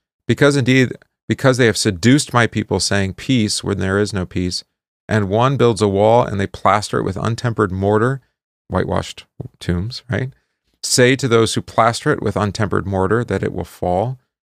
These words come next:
There will be flooding and rain, and you, O great hail-, hailstones, shall f-, uh, fall, and a stormy wind shall tear it down. Surely, when the wall has fallen, will it not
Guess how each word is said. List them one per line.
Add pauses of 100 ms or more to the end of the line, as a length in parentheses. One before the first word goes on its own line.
(220)
There
will
be
flooding
and
rain,
and
you,
O
great
hail-,
hailstones,
shall
f-, (240)
uh,
fall,
and
a
stormy
wind
shall
tear
it
down. (260)
Surely,
when
the
wall
has
fallen,
will
it
not